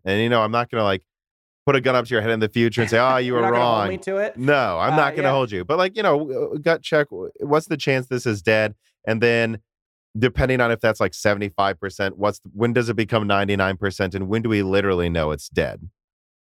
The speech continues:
Speaker 2: Well, I mean, I'll say, uh, up front, uh, it's obviously never a good thing when a third-party regulator decides to, uh, actually go through the formal step of, of trying to block the transaction,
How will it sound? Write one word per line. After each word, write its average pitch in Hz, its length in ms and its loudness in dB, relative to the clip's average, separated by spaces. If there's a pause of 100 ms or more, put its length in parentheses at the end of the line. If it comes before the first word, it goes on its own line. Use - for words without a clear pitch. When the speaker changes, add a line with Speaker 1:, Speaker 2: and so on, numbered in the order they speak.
(120)
Speaker 2:
Well, 226 180 2
I 185 100 0
mean, 202 120 0
I'll 196 120 0
say, 180 380 -2 (220)
uh, 147 120 0
up 160 200 0
front, 113 440 -2 (300)
uh, 117 400 -2
it's 165 140 -4
obviously 156 340 0
never 143 260 0
a 131 60 -2
good 123 220 -2
thing 120 500 -4 (100)
when 127 440 -2
a 131 120 -4
third-party 127 480 -2
regulator 127 600 -2
decides 123 580 -4
to, 120 380 -2 (340)
uh, 117 320 0 (460)
actually 131 360 -2
go 135 120 0
through 117 140 -6
the 120 60 -2
formal 131 340 -2
step 117 380 -2 (160)
of, 110 300 -4
of 117 180 -4
trying 127 200 0
to 113 60 -4
block 117 260 -2
the 110 60 -10
transaction, 101 600 -6